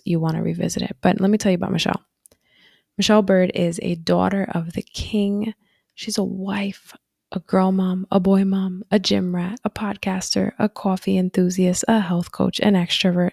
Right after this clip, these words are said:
and lover of people. She really is. Michelle is the host of a top-ranked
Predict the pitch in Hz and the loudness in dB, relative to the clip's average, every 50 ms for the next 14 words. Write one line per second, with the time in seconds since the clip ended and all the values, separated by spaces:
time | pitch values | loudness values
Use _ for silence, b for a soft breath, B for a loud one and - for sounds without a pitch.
0 | _ - 190 185 185 185 - - - 180 175 175 170 175 170 170 175 175 180 - | _ 0 2 2 2 0 -2 0 2 2 4 4 4 4 2 2 0 0 -2 -4
1 | _ _ _ _ _ _ _ - - 170 170 165 160 - - - 175 170 - - | _ _ _ _ _ _ _ -2 0 0 0 0 -4 -6 -6 -4 -4 -4 -4 -6
2 | - - - - - 220 208 190 175 165 165 175 - - - - - _ _ _ | -10 -8 -4 0 2 4 6 6 4 4 2 0 -2 -6 -10 -14 -18 _ _ _
3 | _ _ _ _ _ _ _ _ _ _ _ - 190 - 208 185 185 180 185 185 | _ _ _ _ _ _ _ _ _ _ _ -4 -2 2 2 2 2 4 2 2
4 | 156 185 180 170 - - - 185 175 175 170 - - - - 190 190 208 - - | 4 4 4 2 2 0 0 0 0 0 0 -2 -4 -6 -4 -4 -4 -4 -6 -6
5 | - 180 170 165 175 170 - - | -8 -4 -2 -2 -2 -2 -4 -6